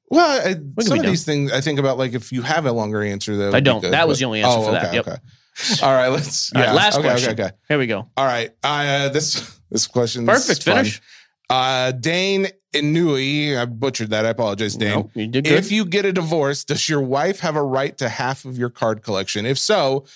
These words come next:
Speaker 1: should you hide your big cards so she doesn't know about them? What if your cards are the reason for the divorce? This question is so upsetting, but it, I have to imagine it's come up at least once.
Speaker 2: Well,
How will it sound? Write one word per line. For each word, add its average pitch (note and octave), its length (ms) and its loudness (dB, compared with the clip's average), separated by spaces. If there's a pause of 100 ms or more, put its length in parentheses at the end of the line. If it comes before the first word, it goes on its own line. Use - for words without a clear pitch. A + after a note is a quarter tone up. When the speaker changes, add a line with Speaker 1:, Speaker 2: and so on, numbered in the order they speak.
(140)
Speaker 1:
should F#3+ 300 -2
you G#3+ 140 -2
hide E3 260 0
your C3+ 80 0
big D#3+ 280 -4
cards C#3 340 -2
so F3 140 0
she C#3+ 180 -4
doesn't D3 520 -2
know C3+ 280 0
about G#2 360 -4
them? A2 280 -2 (260)
What C#3+ 320 2
if A3+ 120 0
your A3 120 0
cards D#3 500 0
are B2 300 0
the B2 100 0
reason C#3 480 0
for C3 260 0
the C3 100 0
divorce? A2 500 -2 (340)
This F3 380 0
question G3+ 680 -2
is C#3+ 320 -2
so F#3 840 0
upsetting, C#3+ 680 -2
but C3+ 160 0
it, B2 160 -2 (720)
I C3+ 140 0
have C3+ 280 -4
to A2 140 0
imagine G#2 420 -4
it's G2+ 120 -8
come F#2+ 240 -4
up E2+ 180 -6
at F2+ 120 -4
least F#2 180 -4
once. F#2 200 -4
Speaker 2:
Well, D3+ 440 4